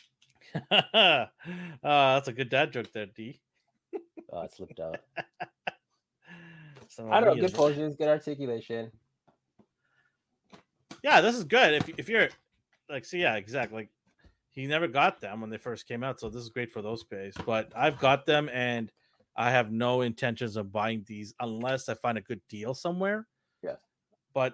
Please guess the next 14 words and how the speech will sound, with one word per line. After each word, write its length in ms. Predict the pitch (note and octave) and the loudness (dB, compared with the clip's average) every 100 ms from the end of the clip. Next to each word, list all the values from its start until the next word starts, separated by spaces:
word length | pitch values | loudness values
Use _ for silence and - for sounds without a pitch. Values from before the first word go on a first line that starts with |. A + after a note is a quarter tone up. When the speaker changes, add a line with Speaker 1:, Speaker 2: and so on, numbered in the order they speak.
| - | -4
Speaker 1:
my 160 | C#3 | -2
money's 300 | D3+ D#3+ D#3 | 0 0 -2
going 140 | C#3+ B2+ | -4 -6
to 60 | |
Jada 320 | A2+ A#2 A#2+ A#2 | -4 -4 -4 -6
because 540 | A2+ - A2+ G#2+ G2 | -8 -6 -6 -6 -6
they're 320 | A#2+ A#2+ A#2+ A#2+ | -4 -4 -4 -4
actually 360 | A#2 A#2 - A2+ | -6 -6 -10 -8
gonna 240 | A#2+ A#2 | -6 -6
probably 480 | - A#2+ G#2+ A2 G2 - | -6 -6 -4 -8 -12 -10
do 320 | A2+ A2 A2+ | -8 -6 -8
a 60 | A2+ | -10
deeper 460 | G#2 A2+ G#2+ A2 G2 | -12 -14 -10 -10 -8
line. 400 | F#2+ G#2 D#3 | -10 -10 -12